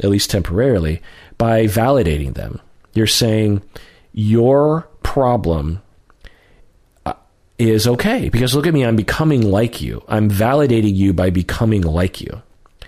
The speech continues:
And I'm validating you by, m-, you know, meeting you on, on your turf. And I'm making it helpful for you to have a relationship with someone like me,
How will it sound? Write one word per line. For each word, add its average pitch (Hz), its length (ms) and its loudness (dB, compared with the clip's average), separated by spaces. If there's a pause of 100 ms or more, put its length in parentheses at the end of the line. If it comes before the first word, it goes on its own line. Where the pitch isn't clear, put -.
(680)
And 110 400 0 (200)
I'm 107 180 2
validating 113 720 2
you 98 480 2
by, 95 480 0
m-, 98 220 -2 (100)
you 107 80 -2
know, 92 160 2
meeting 117 400 2
you 104 260 2
on, 92 220 0
on 95 160 0
your 95 320 4
turf. - 640 -6 (880)
And 104 80 0
I'm 107 140 2
making 123 300 0
it 92 80 -4
helpful 101 680 0 (420)
for - 180 -2
you 87 480 0 (1040)
to 113 240 2
have 120 300 0
a 110 40 2
relationship 104 640 0
with 90 80 0
someone 90 320 0
like 80 240 -2
me, 71 360 -4